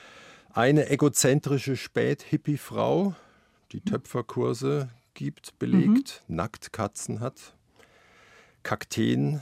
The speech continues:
Speaker 1: Sie ist kühl, sie ist zynisch, Herzlichkeit, Fehlanzeige.
Speaker 2: Ja.
Speaker 1: Hat's ein bisschen Vergnügen gemacht, so eine unheile Oma-Welt zu erschaffen?
Speaker 2: Mm,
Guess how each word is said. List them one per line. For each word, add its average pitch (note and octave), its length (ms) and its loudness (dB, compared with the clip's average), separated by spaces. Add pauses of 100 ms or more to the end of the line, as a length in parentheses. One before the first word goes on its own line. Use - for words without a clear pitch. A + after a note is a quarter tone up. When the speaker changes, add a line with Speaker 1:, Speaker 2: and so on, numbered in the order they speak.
(160)
Speaker 1:
Sie - 160 -14
ist - 200 -10
kühl, D#3+ 440 0
sie - 140 -6
ist - 200 -6
zynisch, E3 840 2 (160)
Herzlichkeit, A#2+ 760 -4
Fehlanzeige. A#2 960 -4 (220)
Speaker 2:
Ja. E3+ 220 0
Speaker 1:
Hat's - 360 -2 (300)
ein - 60 -20
bisschen A2+ 200 0
Vergnügen G#2 540 0
gemacht, D#3+ 400 -2
so B2+ 120 -2
eine F#2 220 -4
unheile F#2 800 2
Oma-Welt G#2 640 -2
zu - 140 -6
erschaffen? C3 560 -6 (960)
Speaker 2:
Mm, E3+ 800 4